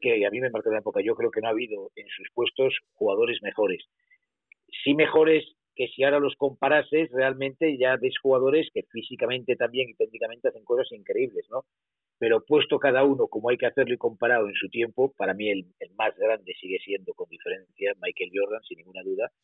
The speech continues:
y, y Magic, desde luego, eh, bueno, eh, eh, en otra serie de cosas, en, en la clarividencia para el juego, en las asistencias, en la forma de llevar el,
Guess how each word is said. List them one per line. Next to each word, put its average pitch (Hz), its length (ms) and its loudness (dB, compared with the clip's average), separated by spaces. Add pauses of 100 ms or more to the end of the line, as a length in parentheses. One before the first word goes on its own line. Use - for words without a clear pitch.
(580)
y, 104 400 -6
y 107 120 -6
Magic, 123 340 0 (140)
desde 92 200 -10
luego, 101 340 -2 (120)
eh, 85 420 -12
bueno, 92 320 -6
eh, - 460 -18
eh, - 220 -6
en 107 100 -2
otra 123 240 -2
serie 110 220 2
de 104 80 2
cosas, 110 440 0
en, 95 200 -8
en 95 100 -4
la 98 80 -6
clarividencia 101 600 -2
para 101 160 -2
el 92 60 0
juego, 98 500 2
en 92 100 -14
las 92 120 -12
asistencias, 101 640 -6
en 95 80 -8
la 90 60 -8
forma 104 280 -4
de 101 60 0
llevar 104 240 0
el, 95 160 -4